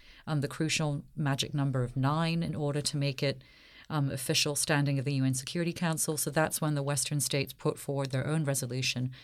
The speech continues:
in full knowledge it would get vetoed last week. But I do think that traditional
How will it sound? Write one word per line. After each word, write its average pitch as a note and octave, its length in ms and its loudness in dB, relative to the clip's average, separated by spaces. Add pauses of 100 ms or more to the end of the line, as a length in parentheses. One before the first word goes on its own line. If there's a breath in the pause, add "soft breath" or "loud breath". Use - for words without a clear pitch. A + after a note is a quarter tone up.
(200 loud breath)
in E3+ 100 2
full E3+ 280 2
knowledge C#3+ 340 4
it - 80 -4
would C3 140 -2
get - 160 -2
vetoed B2+ 440 -2
last A#2 280 -4
week. B2 280 -6 (1400 loud breath)
But A3 100 6
I G3+ 120 8
do A3 180 6
think A#3 200 0
that F3+ 160 0
traditional E3+ 800 2